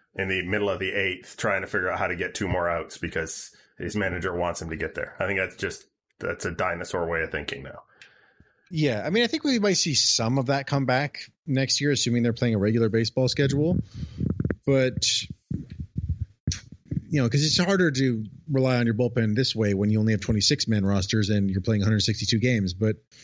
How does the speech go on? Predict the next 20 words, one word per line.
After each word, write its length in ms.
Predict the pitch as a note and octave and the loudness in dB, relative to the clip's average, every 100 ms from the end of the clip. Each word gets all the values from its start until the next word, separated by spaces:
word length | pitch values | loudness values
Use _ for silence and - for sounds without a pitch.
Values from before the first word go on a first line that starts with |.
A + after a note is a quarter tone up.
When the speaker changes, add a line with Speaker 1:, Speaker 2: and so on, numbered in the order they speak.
| - - _ - | -20 -20 _ 0
Speaker 2:
for 100 | B2 | 2
this 180 | E3+ | 4
season, 280 | - C3 A2 | 2 2 0
it's 100 | G2 | 0
definitely 460 | A#2 G#2+ G#2 F#2 F#2 | 0 -2 -2 -4 0
<laughs> 20 | |
not 160 | A2 - | 2 2
a 60 | |
thing. 460 | C#3 F3+ - E3 B2+ - - - - _ _ - - - | 0 -2 -2 -2 -4 -10 -12 -12 -14 _ _ -20 -14 -6
Speaker 1:
Oh, 140 | - D#3+ | -4 0
I 160 | F#3 | -2
just 260 | F#3 A3 - | 0 -4 0
think 280 | G3 E3+ C#3 | -2 -2 0
that, 340 | D3 A#2+ - - | 0 0 -6 -2
um, 440 | B2 A2+ G#2+ G2+ - _ _ _ _ _ _ - | 0 2 -2 -6 -12 _ _ _ _ _ _ -6
that 220 | B2 B2+ | -4 -2
teams 300 | - C#3 C3+ | -2 0 2
are 120 | B2 | 0
looking 440 | A2+ B2 C3 B2 G#2 | 0 -2 -2 -2 0
at 380 | G#2 G2+ F#2+ | 0 0 -2